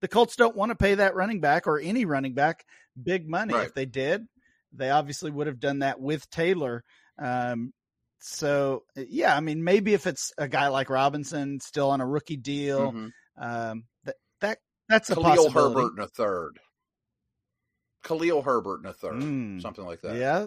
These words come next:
Speaker 1: that would, that would
Speaker 2: That,
Speaker 1: be fun.
Speaker 2: that's kinda
Speaker 1: That would
Speaker 2: tasty,
Speaker 1: be
Speaker 2: though, isn't
Speaker 1: fun.
Speaker 2: it? Yeah.
Speaker 1: Uh, th-
Speaker 2: That'd be good for both
Speaker 1: Right.
Speaker 2: players.
Speaker 1: We did have a couple of other,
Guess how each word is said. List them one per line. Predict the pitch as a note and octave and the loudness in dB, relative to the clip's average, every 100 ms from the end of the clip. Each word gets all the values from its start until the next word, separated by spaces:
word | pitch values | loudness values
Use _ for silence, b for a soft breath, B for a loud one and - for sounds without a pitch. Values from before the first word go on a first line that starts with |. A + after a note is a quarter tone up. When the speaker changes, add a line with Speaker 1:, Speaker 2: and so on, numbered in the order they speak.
| - | -6
Speaker 1:
that | A#2 D3 | -8 -6
would, | G#3 - _ | -8 -10 _
that | D#3 A#3+ | 2 4
would | G#3+ | 2
Speaker 2:
That, | |
Speaker 1:
be | F#3+ | 0
fun. | - C#3 A2+ | 2 0 2
Speaker 2:
that's | G3+ A#3 | 2 4
kinda | D4 C#4 G#3+ | 6 6 8
Speaker 1:
That | G#3 - | 8 8
would | A#3+ | 6
Speaker 2:
tasty, | D3 | 4
Speaker 1:
be | |
Speaker 2:
though, | G#2 A2 | 2 2
isn't | B2+ G3 | 2 0
Speaker 1:
fun. | A#3 | 2
Speaker 2:
it? | |
Yeah. | D#3+ G3+ A#2+ - | 4 4 2 -2
Speaker 1:
Uh, | C3 B2 B2+ | -4 -2 -4
th- | - - _ - | -8 -20 _ -4
Speaker 2:
That'd | D3 | -2
be | F3 | 2
good | G3 F3 | 4 4
for | D3+ | 2
both | C#3 E3 | 4 4
Speaker 1:
Right. | C3 C3 A#2+ F2+ | 4 0 0 -4
Speaker 2:
players. | - - b b b b b b b b b b | -12 -20 b b b b b b b b b b
Speaker 1:
We | F#3+ | -8
did | G3 D4 | -4 2
have | B3+ | 4
a | A3+ | 2
couple | A3 A#3 G#3+ G3+ | 2 2 2 0
of | F3 | 0
other, | F#3 F#3 F3+ E3+ E3 | 2 4 8 8 8